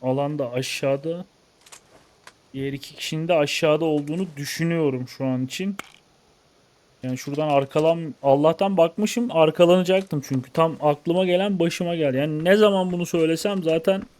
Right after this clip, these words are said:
birisi arkalıyor. Şimdi şu adamı gördüm. Şurada. Bana göster. Oh.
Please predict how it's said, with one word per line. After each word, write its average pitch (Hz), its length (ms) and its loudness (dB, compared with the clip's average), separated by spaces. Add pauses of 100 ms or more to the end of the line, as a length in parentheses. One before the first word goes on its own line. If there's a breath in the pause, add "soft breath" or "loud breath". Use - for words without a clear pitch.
birisi 170 300 -4
arkalıyor. 160 680 0 (3000)
Şimdi 117 260 -14
şu 165 240 -12
adamı 147 300 -10
gördüm. 131 460 -2 (220)
Şurada. 131 640 -10 (580)
Bana 151 140 -20
göster. 143 500 -8 (2500)
Oh. 170 300 4